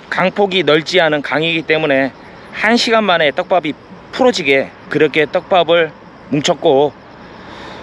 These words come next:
첫 번째 던지고 두 번째 던졌을 때 물고기가 다 지금 네 마리 잡은 게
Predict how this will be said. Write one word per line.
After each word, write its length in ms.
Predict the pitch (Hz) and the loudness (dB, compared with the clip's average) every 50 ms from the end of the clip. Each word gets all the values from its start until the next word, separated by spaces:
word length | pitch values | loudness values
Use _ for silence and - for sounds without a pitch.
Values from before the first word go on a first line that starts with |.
| - - - - - - - - - - - - - - | -18 -18 -18 -18 -18 -18 -18 -18 -18 -16 -16 -8 -2 2
첫 160 | 277 269 254 | 2 2 4
번째 260 | 277 285 277 277 277 | 4 2 2 2 2
던지고 320 | 220 247 247 247 240 233 226 | 2 2 2 2 2 0 0
두 140 | 175 202 | 0 0
번째 300 | 202 220 220 214 220 220 | 2 2 2 2 2 0
던졌을 560 | 202 - 185 180 175 208 196 185 - 196 185 - - - - | 2 2 2 2 2 2 0 0 0 -2 -2 -2 -4 -4 2
때 280 | 208 214 208 202 180 - - - - - - - - | 4 4 4 4 2 -2 -6 -20 -20 -20 -20 -14 -8
물고기가 680 | 143 165 160 - 185 175 180 156 156 156 156 151 131 - - - | -8 -4 0 0 0 0 2 2 4 4 4 2 -2 -8 -14 -10
다 360 | - 143 156 165 160 151 143 - | -4 -2 0 0 0 0 -2 -4
지금 320 | - 143 160 156 175 151 | -6 -4 -2 -2 -2 0
네 140 | 131 151 170 | 2 2 2
마리 240 | 180 180 180 170 156 | 2 2 0 0 -2
잡은 280 | - 147 147 160 165 | -2 -2 -2 -2 0
게 280 | 151 151 151 156 151 | 2 2 2 2 2